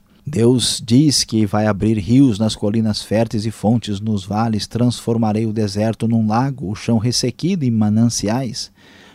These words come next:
para que o povo veja e saiba, e todos vejam e saibam que a mão do Senhor fez isso e que o Santo de Israel o criou.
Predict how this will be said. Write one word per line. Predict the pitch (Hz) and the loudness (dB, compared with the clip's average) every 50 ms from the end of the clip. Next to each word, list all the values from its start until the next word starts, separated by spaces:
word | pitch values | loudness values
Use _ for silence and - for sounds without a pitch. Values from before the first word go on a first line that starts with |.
| - _ | -20 _
para | - 117 120 120 113 | 0 0 2 2 0
que | - 117 | 0 -2
o | 101 | -2
povo | 87 - 113 120 120 113 120 | 0 2 2 2 2 2 0
veja | 107 92 101 110 123 123 120 104 101 107 | -2 0 0 2 2 2 0 0 -2 -4
e | 107 107 | -4 -4
saiba, | - - - - 113 117 120 123 107 110 | -4 -6 -4 -2 0 0 0 0 0 -4
e | 107 | -2
todos | - 113 113 113 113 104 98 | -2 -2 -2 -2 -4 -6 -6
vejam | 95 107 135 165 180 151 143 135 | -2 0 2 2 2 0 0 -2
e | 123 | -2
saibam | - - 110 107 113 120 117 110 | -2 -2 0 0 0 0 0 -2
que | 104 - | -2 -2
a | 95 | -2
mão | 95 101 107 113 | 0 2 0 0
do | 113 104 | -2 -4
Senhor | - 110 110 110 | -6 -4 -4 -4
fez | 104 - 120 117 107 98 | -4 -4 -4 -4 -4 -2
isso | 113 139 165 - - | -2 -2 -2 -4 -6
e | 156 | -8
que | - | -10
o | 147 | -10
Santo | - - - 120 123 127 135 | -8 -4 -4 -4 -4 -4 -6
de | 120 117 120 | -10 -10 -10
Israel | 110 110 113 117 104 98 98 104 123 - | -8 -8 -8 -8 -6 -4 -4 -4 -6 -6
o | - 110 104 | -10 -12 -12
criou. | - - 135 131 120 117 101 143 | -8 -6 -2 2 2 2 2 0